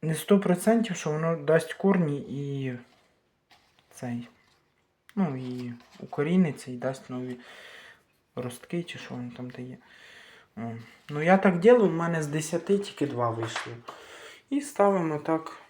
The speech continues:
в покой, так скажемо. Це ми закручуємо. Ось ось. Ой, ну ладно, потім. Все. Ми більш їх не трогаємо. Поливаємо ми їх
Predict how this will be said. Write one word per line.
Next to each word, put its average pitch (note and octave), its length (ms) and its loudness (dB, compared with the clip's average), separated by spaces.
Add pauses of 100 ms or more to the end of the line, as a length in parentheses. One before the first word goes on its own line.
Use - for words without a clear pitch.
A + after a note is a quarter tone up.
(960)
в - 120 -20
покой, A#2 640 -4 (340)
так - 220 -14
скажемо. B2 460 -8 (280)
Це - 120 -14
ми B2 160 -6
закручуємо. D#3+ 640 -6 (1400)
Ось - 240 -4
ось. - 460 2
Ой, B2 200 4 (280)
ну D#3+ 140 -4
ладно, A#2 260 -8
потім. - 280 -12 (280)
Все. A#2+ 340 -6 (280)
Ми G#3+ 340 4
більш F#3+ 360 2
їх D#3+ 300 -2
не D3+ 220 2
трогаємо. A#2 580 -2
Поливаємо D3+ 640 2
ми C3+ 120 -2
їх B2+ 380 -8